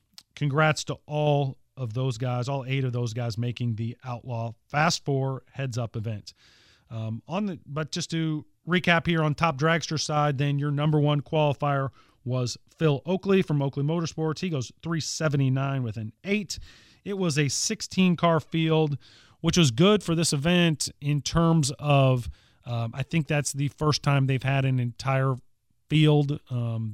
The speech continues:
that was, that was really full and, um, and really quick. So congrats to Midwest Pro Mod Series for continuing to gain momentum on, um, that event.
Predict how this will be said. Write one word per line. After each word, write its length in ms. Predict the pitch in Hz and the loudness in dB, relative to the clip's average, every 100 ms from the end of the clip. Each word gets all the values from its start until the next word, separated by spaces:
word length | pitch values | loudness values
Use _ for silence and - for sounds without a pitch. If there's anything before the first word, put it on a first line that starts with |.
| 110 | -8
that 160 | 117 | -10
was, 320 | 120 113 101 - _ _ _ - | -6 -6 -6 -12 _ _ _ -6
that 60 | |
was 160 | 123 107 | -4 -4
really 400 | 123 185 160 127 | 0 4 6 4
full 600 | - - 147 143 139 131 | 0 0 2 4 0 -4
and, 420 | 120 117 113 110 107 | -8 -6 -4 -4 -6
um, 320 | 101 95 98 _ _ _ | -8 -12 -14 _ _ _
and 180 | 120 110 | -8 -4
really 200 | 139 123 | -2 -4
quick. 360 | - - 139 - | -6 -8 -8 -8
So 320 | 123 110 110 - | -8 -8 -10 -6
congrats 640 | 131 120 123 135 139 - | -4 -4 -4 -6 -6 -10
to 240 | - 131 | -6 -4
Midwest 400 | 127 131 131 117 | -2 -4 -4 -8
Pro 160 | - 139 | -6 -6
Mod 200 | 127 120 | -4 -6
Series 400 | - 131 127 - - _ _ - | -6 -4 -4 -8 -16 _ _ -10
for 160 | 127 | -10
continuing 720 | - 131 - - 175 160 151 | -4 -4 -2 4 6 8 6
to 100 | - | 2
gain 340 | 131 123 139 135 | -2 0 0 0
momentum 680 | 117 120 143 143 147 147 - _ _ _ - | 0 0 -2 -2 -2 -2 -6 _ _ _ -10
on, 640 | 131 139 135 135 131 127 | -4 -2 0 0 -2 -4
um, 280 | 120 117 107 | -8 -8 -6
that 180 | 135 135 | -6 -6
event. 540 | 127 113 151 208 - | -6 -4 -4 -4 -10